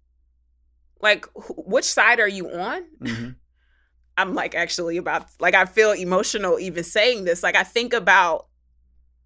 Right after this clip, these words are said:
Speaker 1: the fact that I'm employed by an institution that held the remains of your, like, loved ones. I don't have the privilege, like, I,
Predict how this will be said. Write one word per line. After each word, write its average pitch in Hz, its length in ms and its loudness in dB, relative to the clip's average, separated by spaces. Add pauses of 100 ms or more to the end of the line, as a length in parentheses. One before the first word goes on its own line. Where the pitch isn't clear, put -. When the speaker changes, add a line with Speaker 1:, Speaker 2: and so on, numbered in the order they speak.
(600)
Speaker 1:
the 214 80 -4
fact 240 260 2
that 233 140 4
I'm 208 120 4
employed 208 500 0
by 190 160 6
an 180 120 0
institution 196 840 -6
that 160 340 -2 (420)
held 214 220 2
the 208 80 -2
remains 180 560 -4
of 160 160 -10
your, 175 460 -2 (360)
like, 160 200 -4
loved 175 280 -4
ones. 143 460 -14 (920)
I 269 120 6
don't 349 240 4
have 240 600 6
the 196 120 0
privilege, 220 840 0
like, 208 200 6
I, 233 120 6